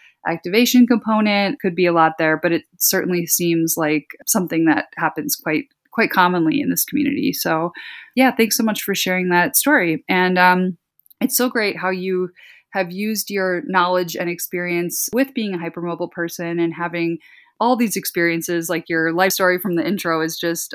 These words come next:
really compelling, and you've been through so much. And it's so great that you've used your knowledge and expertise to learn ways to not only improve your own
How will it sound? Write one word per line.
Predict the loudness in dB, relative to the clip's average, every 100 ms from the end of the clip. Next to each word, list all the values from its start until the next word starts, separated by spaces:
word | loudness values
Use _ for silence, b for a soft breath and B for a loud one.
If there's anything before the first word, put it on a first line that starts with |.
| -8
really | 0 2 2
compelling, | 0 -2 2 4 4
and | 2
you've | -2
been | -4 -4
through | -4
so | -2 -2 2
much. | 4 4 2 B B B B -6
And | -6
it's | -4 -2
so | -2
great | 0 -2 -2
that | -6
you've | -4 -4 -6 -6
used | -6 -4 -4 -2
your | 0
knowledge | 4 4 2 -4 -4
and | -2
expertise | -2 -4 -8 -8 -6 -4 -4 -8 -10
to | -8 -4 -4 -4 -8 -10 -8
learn | -2 0 0 0
ways | -2 0 -2 -4
to | -2
not | 0 0
only | -2 0 -2 -2 B B
improve | -8 -6 -4 -4 -6 -10
your | -4 2
own | 4 4 4 -4